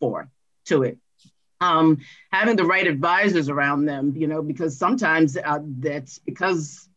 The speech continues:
they haven't paid their taxes and they don't have, and nowadays you've gotta have even security around understanding that. So, um, having access to those that,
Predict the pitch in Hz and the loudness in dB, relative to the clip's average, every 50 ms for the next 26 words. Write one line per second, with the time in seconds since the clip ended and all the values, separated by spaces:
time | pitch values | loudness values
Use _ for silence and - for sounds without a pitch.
0 | _ _ _ - 180 156 139 143 135 165 160 131 190 208 208 214 262 262 262 247 | _ _ _ -4 -2 0 0 0 0 0 0 0 2 2 2 2 2 2 2 2
1 | 269 302 302 - 147 131 113 110 - - _ _ _ _ _ _ _ _ _ _ | 2 2 0 -2 -4 -8 -8 -10 -14 -20 _ _ _ _ _ _ _ _ _ _
2 | _ _ _ _ _ _ _ _ _ _ _ _ _ - 160 165 165 170 170 165 | _ _ _ _ _ _ _ _ _ _ _ _ _ -8 -4 -2 0 0 2 2
3 | 165 165 165 165 156 139 165 - - 170 139 127 165 165 170 175 180 175 180 180 | 2 2 2 2 0 -2 -6 -10 -8 -4 -2 2 2 2 4 4 2 2 2 2
4 | 175 175 170 170 156 - _ _ - - 170 170 190 226 269 285 247 185 170 170 | 2 2 0 0 -2 -6 _ _ 0 2 2 4 4 4 2 2 4 4 4 4
5 | 165 147 139 180 165 151 180 180 180 180 170 170 180 180 180 165 190 185 160 175 | 2 4 2 2 2 2 2 0 2 2 2 2 0 0 2 2 2 2 0 0
6 | - - 180 135 - 220 226 254 254 240 196 160 151 143 147 147 147 156 156 156 | 0 -2 -2 -2 0 2 2 4 4 4 4 2 2 2 2 2 2 2 2 2
7 | 156 147 131 - 156 147 143 143 143 139 139 135 135 135 - 175 151 151 156 156 | 0 -2 -4 -2 -2 0 0 0 0 0 -2 -2 -4 -2 0 2 2 4 4 2
8 | 156 156 - _ _ _ _ _ _ _ _ - 151 156 160 156 160 156 147 160 | 0 -2 -8 _ _ _ _ _ _ _ _ -8 -6 -4 -2 0 0 0 0 0
9 | 156 139 135 170 170 170 170 175 170 165 180 175 175 170 170 175 156 - _ _ | -2 -2 -4 -4 -2 0 0 2 2 2 4 4 6 6 4 4 2 -4 _ _
10 | _ _ _ _ _ - 180 180 185 180 - - 190 175 180 180 - - - - | _ _ _ _ _ -4 -2 -2 -2 -2 -2 -2 0 0 0 0 -2 -6 -10 -10
11 | - - 185 190 185 175 170 170 175 180 180 151 175 170 160 160 | -2 2 4 6 6 6 6 6 6 6 6 4 2 0 0 -2